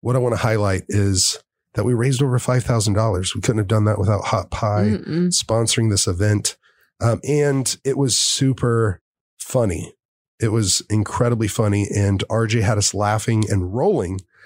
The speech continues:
Speaker 1: talking about really hard stuff. I think that's, that shows someone that, one, is super intelligent,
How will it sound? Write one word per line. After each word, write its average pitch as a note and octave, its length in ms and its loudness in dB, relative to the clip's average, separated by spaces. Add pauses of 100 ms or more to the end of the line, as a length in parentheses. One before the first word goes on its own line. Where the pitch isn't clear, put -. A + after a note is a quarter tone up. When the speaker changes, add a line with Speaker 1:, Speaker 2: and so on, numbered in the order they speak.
(240)
Speaker 1:
talking F3 260 0
about E3+ 200 0
really D3+ 240 0
hard C3+ 260 0
stuff. A2+ 320 0
I B2 40 0
think D3+ 200 -2
that's, - 340 -2 (400)
that B2+ 140 0
shows C3+ 360 2
someone A#2 540 0 (420)
that, A2 460 -2 (140)
one, B2+ 380 -2
is F#2 160 -2
super A2+ 300 0
intelligent, F#2+ 880 -2